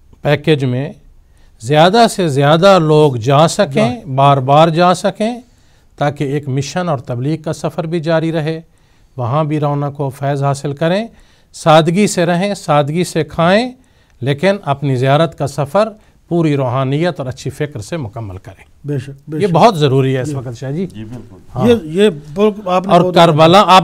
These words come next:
Speaker 1: دیکھیں جتنے، میں ایک مثال دیتا ہوں جس کی نظیر کربلا کے علاوہ کہیں نہیں ملے گی۔ جتنے دنیا میں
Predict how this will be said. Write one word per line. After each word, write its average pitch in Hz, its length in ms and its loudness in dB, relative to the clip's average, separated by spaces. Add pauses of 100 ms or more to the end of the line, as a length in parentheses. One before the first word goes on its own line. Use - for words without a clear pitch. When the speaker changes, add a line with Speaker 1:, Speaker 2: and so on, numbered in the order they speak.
Speaker 1:
دیکھیں 208 300 2
جتنے، 226 440 0
میں 170 260 4
ایک 170 160 -2
مثال 185 480 2
دیتا 160 200 0
ہوں 143 60 -2
جس 147 180 -4
کی 156 100 -4
نظیر 139 440 2 (1500)
کربلا 147 400 4
کے 147 140 -2
علاوہ 131 260 0
کہیں 131 180 -4
نہیں 120 120 -2
ملے 101 220 -8
گی۔ - 320 -20 (760)
جتنے 240 480 -2
دنیا 175 500 0
میں 147 480 -2